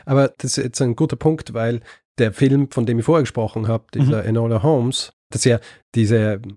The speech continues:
Speaker 1: Geschichte ist um die Schwester von Sherlock Holmes.
Speaker 2: Mhm.
Speaker 1: Und da gibt's eben schon zwei Filme, die auf Netflix, glaub ich, ist das eine Produktion. Und da hab ich den zweiten nämlich auch angefangen zu schauen und deswegen hab ich das Setting gekannt, aber ich hab's nicht weitergeschaut, weil
Speaker 2: Ah.
Speaker 1: ich auch irgendwie dann abgelenkt war.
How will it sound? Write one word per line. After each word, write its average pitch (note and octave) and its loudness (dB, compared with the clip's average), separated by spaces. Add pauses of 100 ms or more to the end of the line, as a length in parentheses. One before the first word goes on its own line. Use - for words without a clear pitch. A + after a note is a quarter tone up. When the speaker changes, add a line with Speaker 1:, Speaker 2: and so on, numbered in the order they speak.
(160)
Speaker 1:
Geschichte B2+ 0
ist A2 0
um A2 0
die G2+ -2
Schwester - 0
von F#2+ -4
Sherlock G2+ -2
Holmes. G2+ -2
Speaker 2:
Mhm. C#3 2 (180)
Speaker 1:
Und F#2 -6
da F2+ -6
gibt's - -4
eben F2+ 0
schon - -4
zwei - 0
Filme, G2+ 0
die G2 -6 (160)
auf G2+ -10
Netflix, G#2+ -4
glaub G#2+ -6
ich, G2+ -4
ist - -10
das - -6
eine G2+ -6
Produktion. G#2 -4
Und F#2+ -2
da A#2 0
hab B2+ 0
ich C3+ 2
den A#2+ -2
zweiten B2+ 2
nämlich B2 2
auch A#2+ 0
angefangen A#2 -2
zu - -4
schauen D3 2
und A#2+ 0
deswegen A#2 0
hab A#2 2
ich A#2 2
das G#2+ -4
Setting D3+ 0
gekannt, G#2+ -6
aber A2 0
ich A2+ 4
hab's - -2
nicht A2 0
weitergeschaut, - -4 (140)
weil G#2+ 0
Speaker 2:
Ah. C3+ 0
Speaker 1:
ich - -12
auch A2 -4
irgendwie G2 -10
dann F2 -8 (160)
abgelenkt - -12
war. - -16